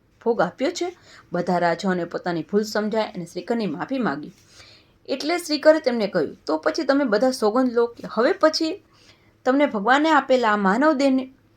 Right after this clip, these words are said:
દેહરૂપી ચિંતામણીનો યોગ્ય ઉપયોગ કરશો. તેનું મહત્વ સમજી પ્રભુ તેમજ પ્રભુની સંસ્કૃતિ માટે પ્રજામાં આદરભાવ નિર્માણ કરવા અતૂટ પ્રયત્ન કરશો.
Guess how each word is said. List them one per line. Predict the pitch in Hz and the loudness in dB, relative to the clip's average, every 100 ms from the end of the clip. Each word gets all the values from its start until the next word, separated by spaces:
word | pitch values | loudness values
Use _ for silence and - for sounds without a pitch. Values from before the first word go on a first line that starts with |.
| _ _ | _ _
દેહરૂપી | 202 240 247 254 240 254 226 | -6 -2 0 0 -2 -6 -8
ચિંતામણીનો | 202 220 226 240 247 233 180 | -6 -4 -2 -2 -2 -2 -2
યોગ્ય | 175 196 220 | -2 0 0
ઉપયોગ | 160 - 254 | 0 0 -2
કરશો. | - 151 - - | -2 -6 -8 -10
તેનું | 170 190 196 | -4 0 0
મહત્વ | 175 190 233 | -2 -4 -4
સમજી | 220 190 185 247 - - - - | -2 -2 -2 -6 -12 -18 -18 -6
પ્રભુ | 180 196 285 - _ _ _ | -2 -2 -4 -6 _ _ _
તેમજ | 226 269 262 | -4 -4 0
પ્રભુની | 190 175 254 | 0 0 -2
સંસ્કૃતિ | 269 208 202 226 - | -2 -4 -6 -10 -6
માટે | 254 220 269 | -4 -2 -4
પ્રજામાં | 269 185 226 233 165 | -4 -4 -2 -2 -2
આદરભાવ | 180 233 233 226 | 0 -2 -2 -4
નિર્માણ | 233 175 214 233 | -2 -2 -2 -2
કરવા | 220 208 | -2 -2
અતૂટ | - - 220 349 | -2 -4 -4 -6
પ્રયત્ન | - - 202 240 285 | -6 -2 0 0 -4
કરશો. | - 156 - | -6 -14 -16